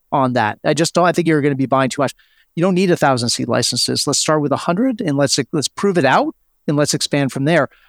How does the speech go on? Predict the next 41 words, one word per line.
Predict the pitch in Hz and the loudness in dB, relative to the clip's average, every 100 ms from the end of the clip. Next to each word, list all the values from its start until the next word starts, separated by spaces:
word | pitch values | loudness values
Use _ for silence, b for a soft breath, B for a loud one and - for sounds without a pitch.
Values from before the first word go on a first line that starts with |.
| b | b
Or | 156 156 | -2 0
even, | 247 190 135 | 2 2 0
get | 160 156 | 0 2
this, | 175 - B B _ - | 0 0 B B _ -8
certain | - 214 226 190 190 - - | -2 0 2 0 -2 -6 -6
times | 190 180 165 - - | 0 2 0 -4 -8
high | - 175 | -2 0
performers | 165 151 180 160 139 | 0 -2 0 0 0
will | 147 143 | 0 0
confidently, | - - 185 226 151 120 123 131 | -4 -2 0 2 2 2 2 2
I | 131 | 0
think | - 185 - | -2 -4 0
to | |
your, | 147 139 B B | 0 0 B B
your | 151 | -4
point, | 165 170 | -2 2
Jay, | 147 | 2
they | 151 | 2
will | 165 135 | 2 0
tell | - 151 170 147 131 b b b - | 0 2 2 2 -2 b b b -6
the | 135 | 0
customer, | 170 170 143 135 120 _ - | 0 0 -2 -4 -4 _ -2
"You | |
know | 151 170 | 0 2
what? | 170 208 - _ - | 2 2 -2 _ -6
I'd | 165 269 | 0 2
love | 175 247 | 2 2
to | - | 0
bring | 175 165 139 | 0 0 2
you | 135 | 2
on | 135 | 2
as | 127 120 | 0 -2
a | |
client. | - 120 113 117 | -2 -2 -2 -2
That, | 165 | -2
nothing | 165 190 214 | 2 0 2
would | 185 | 0
make | 175 170 | 0 0
me | 170 | 0
happier. | 139 175 - 123 113 - B B | 0 0 0 -4 -4 -10 B B
But | 131 180 170 | -2 2 2